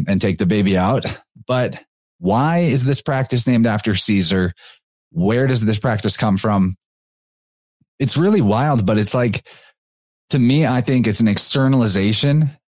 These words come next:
uh, an exoteric explanation of something that happens in the sky clock. Because guess what? On December twenty-fifth, when the sun is born again, when it rises from the Southern Cross after it's been dead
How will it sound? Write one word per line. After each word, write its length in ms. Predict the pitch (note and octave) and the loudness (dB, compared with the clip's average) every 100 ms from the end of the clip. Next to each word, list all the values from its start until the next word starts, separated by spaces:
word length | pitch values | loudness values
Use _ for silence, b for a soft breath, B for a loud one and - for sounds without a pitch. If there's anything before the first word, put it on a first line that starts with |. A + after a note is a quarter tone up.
| _ | _
uh, 220 | G2+ G2 - | -2 -2 0
an 140 | G#2+ | -2
exoteric 800 | G#2+ A#2 - A#2+ - A#2 A#2 A2+ | -2 -2 -2 -2 -2 -2 0 0
explanation 680 | A2+ G#2+ - G2+ F#2+ A2 C3 | -2 -2 0 0 2 0 0
of 120 | G#2+ | 0
something 320 | - G#2 - | 0 0 0
that 80 | G#2+ | 0
happens 340 | G#2 G#2+ A#2 G2+ | 0 0 0 2
in 80 | |
the 60 | G#2 | 0
sky 260 | - C3 C3+ | 0 -2 -2
clock. 380 | G2+ C#2+ - - | -2 -2 -4 -4
Because 320 | F2+ G#2+ G2 | -2 -2 0
guess 260 | B2+ C#3 | 0 0
what? 280 | D3+ D#3+ G2+ - B B B _ | 0 -2 -2 -8 B B B _
On 140 | A#2 B2 | -2 0
December 460 | A#2 - C#3+ C#3 | 0 0 0 0
twenty-fifth, 880 | - C#3+ C#3 B2+ A#2 - F3 D3 C#3 - _ _ _ _ - | 0 0 0 0 -2 0 0 0 -2 -10 _ _ _ _ -4
when 200 | B2+ C3 | 0 2
the 140 | A#2 | 0
sun 420 | - D3+ E3 E3+ | 0 0 2 2
is 220 | - B2 | 2 0
born 360 | F2+ A#2 D#3+ E3 | 0 0 2 2
again, 600 | D3+ D3 F3+ D3+ D3 C3 | 2 2 2 2 2 2
when 140 | G#3 B2 | 0 2
it 60 | |
rises 540 | G#2+ G#2+ C3 C#3 C#3+ C3+ | 2 2 2 0 0 0
from 200 | D3 C#3 | 0 2
the 80 | |
Southern 400 | C3 D3+ C#3 C3+ | 2 0 0 0
Cross 400 | A#2+ C#3+ C3+ C3 | 0 0 0 0
after 300 | C3 A#2 A#2+ | 0 -2 0
it's 100 | A2 | -2
been 220 | - A2+ A2 | 0 0 2
dead 360 | A#2+ B2+ A#2+ | 2 0 -2